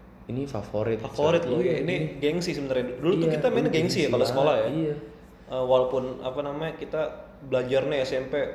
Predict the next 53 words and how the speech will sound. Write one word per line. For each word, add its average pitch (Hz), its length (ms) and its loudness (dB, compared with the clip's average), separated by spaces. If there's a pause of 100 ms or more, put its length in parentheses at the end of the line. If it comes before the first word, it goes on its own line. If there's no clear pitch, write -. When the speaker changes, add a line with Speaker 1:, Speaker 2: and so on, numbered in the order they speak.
Speaker 1:
Mm. 120 80 -10
Speaker 2:
nyari 131 240 -2
nem 131 160 -4
tinggi 131 340 -6
nih 151 120 -4
untuk 139 180 -6
masuk 131 200 -4
sekolah 127 360 2
ini. 131 380 -4
Speaker 1:
Mm, 123 100 -8
mm, 117 120 -6
mm, 113 320 -6
Speaker 2:
Itu 107 120 -2
Speaker 1:
mm. - 60 0
Speaker 2:
tuh 277 100 -2
gengsi 185 320 0
sebenarnya. 156 460 -4 (160)
Speaker 1:
Iya, 123 300 -4
iya, 104 100 -4
Speaker 2:
Dan 151 220 4
Speaker 1:
bener. - 420 -10
Speaker 2:
puas, 202 340 2
Pak, 143 140 -2
kalau 135 240 2
misalnya 131 240 -4
kita 127 240 -2
udah 127 160 2
masuk 127 240 -4
sekolah 127 240 -2
itu 143 320 0
dengan 123 240 -4
hasil 127 240 -8
sendiri 139 300 2
ya, 110 100 2
Speaker 1:
Iya, 175 160 2
Speaker 2:
jatuhnya. - 400 0
Speaker 1:
dengan, 117 220 -4 (180)
pertama 117 300 -4
dengan 120 180 -4
hasil 107 160 -6
sendiri 110 240 -4
mungkin 110 240 -6
puas, 120 320 -2
dan 110 160 -4
kedua 117 320 -2
kalau 107 160 -2
misalnya 107 320 -4
lu 110 80 -2
sampai 107 400 -6
minta 110 240 -6
bantuan 107 400 -2
orang 123 320 -2
tuh - 80 -12